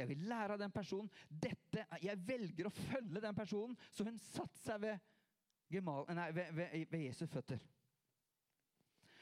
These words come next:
Og det andre i det, det er at hun var kvinne, og jeg vet ikke, nå skal ikke jeg gå så mye inn på det her med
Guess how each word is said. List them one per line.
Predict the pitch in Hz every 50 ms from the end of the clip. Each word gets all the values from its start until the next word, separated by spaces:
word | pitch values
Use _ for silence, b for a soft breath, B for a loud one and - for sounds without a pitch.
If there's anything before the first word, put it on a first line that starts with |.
| B B B
Og | B 202
det | 214 - -
andre | 262 262 226 170 147 156 175
i | 185
det, | 220 262 254 208 B B B B
det | 208
er | 220 214
at | 220 - - _ - -
hun | 151 208
var | 208 226 208 -
kvinne, | - 233 240 233 175 143 175 220 226
og | 202 208 208
jeg | 208 202 196
vet | 185 160
ikke, | 165 - 196 190 190 170
nå | 180 190
skal | - - 190
ikke | - 190
jeg | 175 170
gå | 180
så | - - 196
mye | 175 165 160
inn | 151 -
på | - 170 170
det | 156 160
her | 151 147
med | 156 165 160 135 -